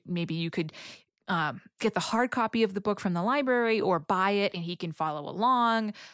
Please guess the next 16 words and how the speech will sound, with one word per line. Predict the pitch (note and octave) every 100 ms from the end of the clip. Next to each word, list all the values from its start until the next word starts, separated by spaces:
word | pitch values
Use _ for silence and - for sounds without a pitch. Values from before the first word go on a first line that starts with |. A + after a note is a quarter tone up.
| -
Um, | G3 F3+ C3+ B2 E3 - -
I | G3+
think | C4 C4+
this | A#3+
is | A3
something | G#3+ G3+
that | F#3+ F3+ -
it, | F#3 - - -
especially | - C#4+ C#4 B3
for | G#3
this | F#3+ G3
kid | - G3
in | F3+
particular, | F3+ F3+ E3 G3 G3+
who | G3 F3
is, | D#3+ E3+ -